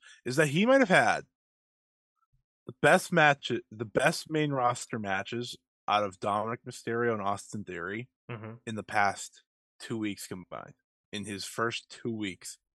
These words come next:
Speaker 1: on the main roster.
Speaker 2: That's how you know he's a great wrestler.
Speaker 1: That's insane.
Speaker 2: Yeah.
Speaker 1: I mean, Dragon Lee is still phenomenal. Like, I know a lot of people, when he went to W W E, everyone was like, "Oh, he's not gonna be good anymore.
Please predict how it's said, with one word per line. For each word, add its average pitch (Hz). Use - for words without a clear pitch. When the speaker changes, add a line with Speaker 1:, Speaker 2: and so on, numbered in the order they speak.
Speaker 1:
on 98
the 95
main 90
roster. -
Speaker 2:
That's 139
how 131
you 113
know 110
he's 101
a 92
great 98
wrestler. 107
Speaker 1:
That's 196
insane. 180
Speaker 2:
Yeah. 135
Speaker 1:
I 156
mean, 190
Dragon 208
Lee 220
is 151
still -
phenomenal. 107
Like, 110
I 131
know 160
a -
lot 151
of 139
people, 139
when 123
he 120
went 117
to -
W 107
W 98
E, 101
everyone 98
was 92
like, 92
"Oh, 98
he's 92
not 101
gonna 87
be -
good 160
anymore. 139